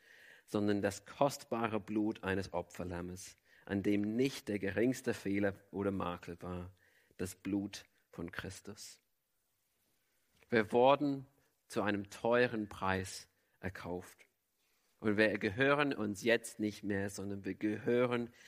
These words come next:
Jesus. Und wenn wir an Jesus glauben, wenn wir diese Entscheidung treffen, nennen wir ihn nicht nur Retter, wir nennen ihn auch Herr.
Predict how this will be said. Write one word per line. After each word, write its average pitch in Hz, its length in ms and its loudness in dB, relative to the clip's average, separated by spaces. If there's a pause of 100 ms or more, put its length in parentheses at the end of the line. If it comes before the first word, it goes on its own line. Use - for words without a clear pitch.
(180)
Jesus. 101 440 -4
Und 101 140 -4
wenn 104 260 0
wir 151 300 6
an 139 140 0
Jesus 127 340 -4
glauben, 110 340 4
wenn 107 160 -4
wir 123 220 2
diese 127 240 -2
Entscheidung 107 520 -2
treffen, 101 520 -6 (320)
nennen 117 340 4
wir 123 100 2
ihn 107 300 0
nicht 135 300 0
nur 123 240 2
Retter, 104 420 -2
wir 95 120 -6
nennen 104 360 -2
ihn 104 240 -4
auch 98 320 -4 (320)
Herr. 87 400 -4